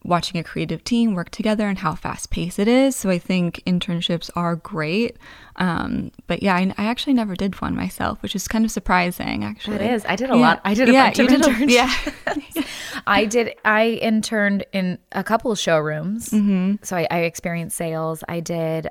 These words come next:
Speaker 2: a P R agency. I, I did magazine, Teen Vogue, which was, it was a smaller one 'cause it was, like, during filming, so it was kind of limited. But I still, I got,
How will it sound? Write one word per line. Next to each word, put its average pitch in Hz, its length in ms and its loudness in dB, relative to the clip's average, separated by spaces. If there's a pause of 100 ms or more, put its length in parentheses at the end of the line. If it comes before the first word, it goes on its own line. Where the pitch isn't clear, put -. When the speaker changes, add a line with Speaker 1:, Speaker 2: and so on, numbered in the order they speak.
Speaker 2:
a 151 480 -4
P - 160 -6
R 165 120 0
agency. 160 840 -4
I, 156 140 -10 (320)
I 156 100 -8
did 156 600 -8 (100)
magazine, 165 580 -4
Teen 170 260 -6
Vogue, 151 320 -4
which - 160 -10
was, 151 220 -10 (400)
it 165 60 -6
was 180 100 -2
a 180 60 0
smaller 180 340 4
one 156 160 -2
'cause 156 160 -8
it - 80 -6
was, 160 140 -8
like, 151 120 -6
during 151 240 -6
filming, 156 360 -6
so - 120 -10
it - 40 -14
was - 100 -12
kind 160 180 -6
of 156 140 -6
limited. 156 460 -6
But 160 240 -6 (340)
I 170 60 -4
still, 202 320 2
I 165 100 6
got, 175 340 2